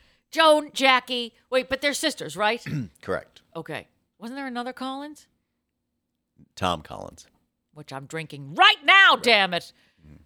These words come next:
Speaker 1: Yes. Uh, we, we have to riff on this some more. But I, I, my brain is fried. So let's, uh, <laughs> I'm
Speaker 2: Riff
Speaker 1: literally
Speaker 2: on
Speaker 1: looking at you and I was like, I just flatlined.
Speaker 2: Oh.
Speaker 1: Riffing on this article.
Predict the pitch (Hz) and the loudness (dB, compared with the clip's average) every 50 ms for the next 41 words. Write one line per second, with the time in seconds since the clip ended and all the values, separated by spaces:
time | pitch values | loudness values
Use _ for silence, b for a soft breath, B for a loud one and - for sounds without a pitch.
0 | _ _ - 156 160 135 - - - - _ _ - 196 190 175 - - - 160 | _ _ -12 -10 -8 -8 -10 -12 -20 -20 _ _ -4 -2 -2 -2 -2 -4 -8 -10
1 | 180 170 170 - - 180 180 175 180 175 156 - - - 151 147 135 131 - 143 | -8 -8 -8 -8 -8 -10 -8 -8 -6 -8 -10 -10 -10 -14 -12 -12 -12 -12 -12 -14
2 | 139 139 131 131 135 - - 143 135 139 139 127 113 120 - _ _ _ _ _ | -14 -14 -14 -16 -18 -16 -18 -18 -18 -18 -18 -18 -18 -20 -20 _ _ _ _ _
3 | _ _ _ _ _ _ _ _ - 147 143 147 151 _ - 151 151 139 147 143 | _ _ _ _ _ _ _ _ -14 -10 -8 -8 -8 _ -8 -8 -8 -8 -10 -12
4 | 143 135 - 147 143 139 139 135 135 - - - 139 135 127 117 107 117 _ _ | -12 -12 -10 -12 -12 -12 -12 -16 -18 -20 -16 -14 -14 -14 -14 -14 -18 -20 _ _
5 | _ - - - 147 139 131 127 131 139 131 127 _ - 156 135 131 120 123 143 | _ -18 -12 -10 -10 -8 -10 -12 -12 -14 -16 -16 _ -14 -14 -12 -12 -12 -12 -14
6 | _ _ - 190 - - - - - - - - - - - - 330 302 302 311 | _ _ -12 -12 -12 -12 -12 -18 -20 -20 -20 -20 -20 -16 -2 -2 -2 0 0 2
7 | 294 294 277 294 302 294 277 269 262 262 269 277 277 277 277 277 269 226 226 226 | 2 4 4 4 2 2 2 2 0 2 2 0 2 2 2 4 4 4 4 4
8 | 226 190 233 226 214 - - - 175 180 185 208 185 - 214 208 - - - 180 | 2 2 2 2 2 2 0 -2 0 0 0 0 -2 -6 -8 -8 -8 -10 -12 -8
9 | 175 165 160 160 - - 147 123 113 110 110 - _ _ _ _ _ _ _ _ | -6 -4 -4 -4 -6 -8 -10 -10 -10 -12 -14 -20 _ _ _ _ _ _ _ _
10 | - 107 131 135 120 - _ _ _ _ _ _ _ 170 180 190 226 233 233 - | -4 -4 -2 -4 -6 -12 _ _ _ _ _ _ _ -14 -4 0 0 0 0 -2
11 | 302 294 277 - - 202 196 185 170 180 190 190 - - - 156 147 143 139 135 | -8 -10 -8 -6 -6 -6 -6 -6 -6 -6 -6 -6 -8 -10 -8 -8 -8 -8 -10 -12
12 | - - 127 90 - | -14 -14 -16 -16 -16